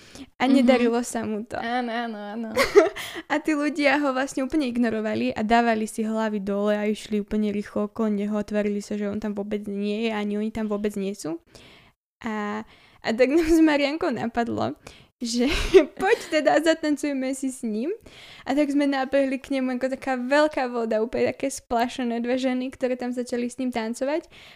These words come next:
Speaker 1: On samozrejme bol celý šťastný, no a keď to videli iní, tak sa pridali k nám. Niektorí začali tancovať a iní aspoň tak tlieskali do rytmu, ďalší si nás natáčali a niektorí išli okolo a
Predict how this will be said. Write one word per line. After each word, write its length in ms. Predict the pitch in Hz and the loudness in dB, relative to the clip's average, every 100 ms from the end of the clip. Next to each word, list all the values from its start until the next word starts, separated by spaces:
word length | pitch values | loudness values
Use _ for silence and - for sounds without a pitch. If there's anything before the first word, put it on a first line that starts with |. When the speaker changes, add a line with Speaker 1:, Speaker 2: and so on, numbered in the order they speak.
| - | -4
Speaker 1:
On 160 | - 262 | 0 0
samozrejme 800 | 277 269 269 262 262 262 254 247 | 0 0 0 0 0 -2 -2 -2
bol 160 | 247 | -2
celý 240 | 247 262 254 | -2 -2 -4
šťastný, 560 | - 226 226 - 320 | -4 -4 -4 -2 -2
no 80 | 302 | 0
a 80 | 247 | -2
keď 240 | 262 254 | -2 -4
to 20 | 277 | -2
videli 320 | 254 262 247 | -2 -2 -4
iní, 400 | - 226 226 240 | -4 -4 -4 -4
tak 160 | 277 233 | -4 -6
sa 160 | - 226 | -6 -2
pridali 400 | 240 240 226 226 | 0 0 0 0
k 160 | - | -2
nám. 240 | 226 208 214 | -2 0 -4
Niektorí 320 | 226 - 240 | -2 -2 -2
začali 400 | 240 233 226 208 | -4 -4 -8 -6
tancovať 640 | 220 240 254 269 254 247 - - - - | -4 -4 -2 0 0 -2 -12 -20 -20 -10
a 340 | - 226 214 | -4 -2 -2
iní 400 | - 269 254 247 | 0 2 2 0
aspoň 360 | 247 233 240 247 | -2 -6 -4 -4
tak 240 | 247 240 - | -4 -6 -4
tlieskali 640 | 254 269 262 - 254 254 | 0 2 0 -2 -2 0
do 160 | 262 262 | 2 4
rytmu, 480 | 262 247 254 254 247 | 2 -2 -2 0 0
ďalší 320 | 226 233 254 | -2 -2 -2
si 140 | 247 | 0
nás 240 | 269 233 233 | 0 0 0
natáčali 880 | 247 247 254 254 262 240 240 240 233 | -2 0 -2 0 -2 0 0 -2 -2
a 40 | |
niektorí 520 | 233 240 - 247 - | -4 -2 -2 -2 -4
išli 400 | - 262 - 269 | -6 -6 -4 -4
okolo 400 | 254 254 311 285 | -2 0 2 4
a 240 | 254 226 | 2 -2